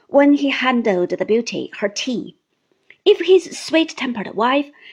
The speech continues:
could have got up any self-assertion against anyone, I am satisfied it could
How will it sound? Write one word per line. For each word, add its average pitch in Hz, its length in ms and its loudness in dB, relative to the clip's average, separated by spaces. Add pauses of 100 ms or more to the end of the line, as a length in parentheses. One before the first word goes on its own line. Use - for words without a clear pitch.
could 381 140 2
have 311 300 -2
got 285 180 2
up 294 340 0 (160)
any 359 240 6
self-assertion 302 1120 0
against 240 360 -4 (100)
anyone, 165 460 -2 (380)
I 349 100 6
am 403 140 6
satisfied 196 720 -2 (180)
it 196 180 0
could - 180 -8